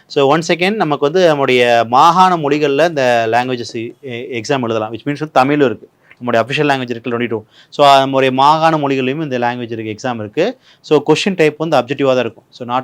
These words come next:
only, not like a descriptive. So, அப்ஜெக்டிவா தான் இருக்கும்.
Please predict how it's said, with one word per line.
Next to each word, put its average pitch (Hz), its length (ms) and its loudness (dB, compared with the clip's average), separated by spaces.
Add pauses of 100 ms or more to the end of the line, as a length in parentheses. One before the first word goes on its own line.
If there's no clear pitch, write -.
(120)
only, 127 180 -10
not 127 140 -4 (100)
like 117 120 -10
a 117 120 -6 (180)
descriptive. 110 440 -10 (360)
So, - 200 -12
அப்ஜெக்டிவா 139 420 -2
தான் 131 100 0
இருக்கும். 160 400 -6